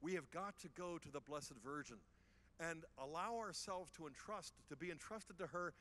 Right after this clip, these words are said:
as Jesus was, as Joseph was. You search the Old Testament,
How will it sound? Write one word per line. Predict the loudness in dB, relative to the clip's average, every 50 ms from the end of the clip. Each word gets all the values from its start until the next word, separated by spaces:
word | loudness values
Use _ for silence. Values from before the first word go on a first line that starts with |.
| -10 -8 -2
as | 0 0 0
Jesus | 0 -2 0 0 2 2 2 2 0 -2 -4 -6
was, | -10 -10 -10 -8 -4 -4 -4 -4 -6 -10 -18 -16 -6 -4
as | -4 -4 -4
Joseph | -2 -2 0 2 4 4 4 2 0 0 -2 -2
was. | -4 -4 -4 -4 -6 -2 0 0 0 0 -2 -8 -14 -20 -20 -20 -20 -20 -20 -20 -20 -20 -14 -4 0
You | 2 4
search | 4 4 4 2 0 -2 -2 -4
the | -6 -4
Old | 0 0 0 0 0
Testament, | 0 2 2 2 0 -2 -8 -10 -10